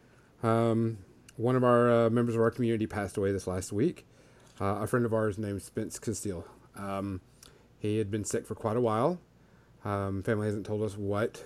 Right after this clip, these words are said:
but he, as if anybody knew him, knew that he was, uh, he was not a very healthy person.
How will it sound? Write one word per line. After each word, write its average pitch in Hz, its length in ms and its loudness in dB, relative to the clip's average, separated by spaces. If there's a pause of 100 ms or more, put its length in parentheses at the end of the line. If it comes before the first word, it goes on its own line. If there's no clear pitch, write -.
(120)
but 104 240 -2
he, 104 340 -4
as 95 600 -6
if 104 160 -6
anybody 120 260 4
knew 110 280 0
him, 101 280 -4
knew 95 140 -4
that 95 160 -6
he 101 160 -8
was, 92 280 -6
uh, 90 220 -6 (480)
he 110 120 0
was 98 120 -2
not 104 220 -4
a 107 40 -2
very 98 220 0
healthy 92 240 -6
person. 95 400 -8